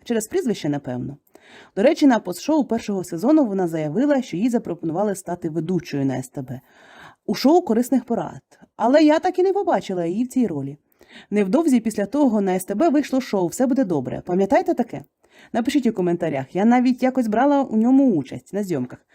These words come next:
То якщо вам буде цікаво, розкажу підводні камені і цього шоу. Напишіть, чи цікаво. Де ведучою стала Надя Матвєєва.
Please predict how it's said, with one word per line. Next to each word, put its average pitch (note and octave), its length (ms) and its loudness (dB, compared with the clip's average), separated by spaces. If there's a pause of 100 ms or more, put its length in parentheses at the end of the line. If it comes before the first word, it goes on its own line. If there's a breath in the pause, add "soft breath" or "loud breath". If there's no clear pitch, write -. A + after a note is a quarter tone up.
(200 soft breath)
То - 80 -2
якщо C4+ 180 2
вам B3+ 140 6
буде B3 180 2
цікаво, E4 360 0
розкажу B3 380 0
підводні B3 400 2
камені C4 380 4
і - 20 2
цього G#3+ 300 -2
шоу. C3 380 -12 (360)
Напишіть, A#3 400 2
чи E3+ 120 -4
цікаво. D#3 420 -10 (760)
Де D#3 140 0
ведучою B3 440 4
стала G#3+ 300 2
Надя F#3 420 2
Матвєєва. D3+ 540 -6